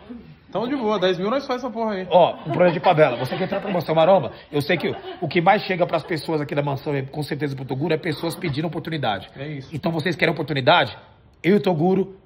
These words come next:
Speaker 2: com cem mil likes, vamos criar um
Speaker 1: Não,
Speaker 2: projeto.
Speaker 1: pô, dez mil.
Speaker 2: Dez mil mesmo?
Speaker 1: É.
Speaker 2: Então, beleza. Ele que tá pedindo. Com dez mil likes, vai, dez mil e oitocentos, pra não falar
Speaker 1: Com
Speaker 2: que
Speaker 1: cem mil eu faço um, um projeto de competição, pai.
Speaker 2: Então, com cem mil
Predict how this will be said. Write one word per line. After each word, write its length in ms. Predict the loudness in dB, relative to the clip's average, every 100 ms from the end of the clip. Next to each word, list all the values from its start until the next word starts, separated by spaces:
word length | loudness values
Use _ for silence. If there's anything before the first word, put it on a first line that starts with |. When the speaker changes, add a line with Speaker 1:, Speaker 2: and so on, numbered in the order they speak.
| -12 -8
Speaker 2:
com 120 | -4
cem 200 | 2 2
mil 140 | 4
likes, 420 | 4 6 4 -6 -16
vamos 360 | -2 0 0 -2
criar 180 | -2 -2
um 60 |
Speaker 1:
Não, 140 | 0 0
Speaker 2:
projeto. 320 | 4 4 4
Speaker 1:
pô, 60 | 0
dez 160 | -6
mil. 300 | -6 -6 0
Speaker 2:
Dez 180 | 4 4
mil 100 | 6
mesmo? 200 | 4 4 -2
Speaker 1:
É. 120 | -12 -2
Speaker 2:
Então, 140 | 4 8
beleza. 400 | 8 6 4 -2 -14 -18 -6
Ele 120 | -4
que 60 | 2
tá 120 | 2
pedindo. 400 | 2 2 2 -2 -12 -6
Com 180 | -2
dez 260 | 2 4 4
mil 120 | 4
likes, 180 | 4 4
vai, 160 | 2 0
dez 300 | 2 2 2
mil 100 | 0
e 40 |
oitocentos, 460 | 0 0 4 4 4
pra 140 | -2
não 80 | -2
falar 240 | 2 2
Speaker 1:
Com 60 | 2
Speaker 2:
que 80 | -2
Speaker 1:
cem 200 | -4 -4
mil 220 | -4 -2
eu 160 | -4
faço 320 | -4 -8 -8 -12
um, 320 | -16 -14 -12
um 40 |
projeto 460 | -8 -6 -6 -6 -10
de 80 | -14
competição, 520 | -14 -14 -16 -16 -16
pai. 140 | -10 -2
Speaker 2:
Então, 240 | 4 4
com 160 | 4 0
cem 240 | 4 4
mil 260 | 6 4